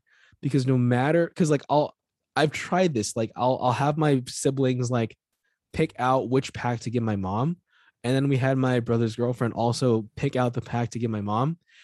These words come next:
And no matter who gives her the pack, every single time she p-, opens it, there is a full art in there.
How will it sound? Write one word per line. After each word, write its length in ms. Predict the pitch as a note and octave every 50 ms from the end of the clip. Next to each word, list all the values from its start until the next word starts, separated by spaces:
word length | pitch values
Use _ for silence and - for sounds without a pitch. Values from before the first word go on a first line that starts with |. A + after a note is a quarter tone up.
| - - - _ _ -
And 100 | C#3+ D#3
no 80 | D#3+
matter 320 | D#3 D3+ C#3 C#3+ E3 E3 D#3
who 280 | A#2 - C#3+ F#3 G#3+
gives 360 | E3 C#3 - C3+ C#3+ E3 D#3 -
her 280 | - - D#3+ E3 D#3+
the 100 | C#3 C3
pack, 460 | - - - G2+ A2+ D3 G#3 - _ _ _ _ _ _ _ _ _ _ _ _ _ _ -
every 300 | D3 F3 F#3 G#3 B3 A3
single 320 | - - A3+ G#3 F3+ E3+
time 380 | - - - F3+ F3+ F#3 F#3+ F3
she 180 | - G3+ F3
p-, 200 | C#3+ - - - - -
opens 320 | C#3 D#3 - F#3 F#3+ F#3+
it, 180 | G#3 G#3 F3 D#3+
there 140 | D3 D#3 D3+
is 220 | - D#3 C#3+ C#3
a 100 | C3 B2
full 440 | A#2 - - - C#3+ C#3 C3 - -
art 240 | A#2 G#2+ F2 - _ _ _ -
in 180 | B2 B2+ B2 A#2+
there. 300 | A#2 G#2 F2 E2+ B2+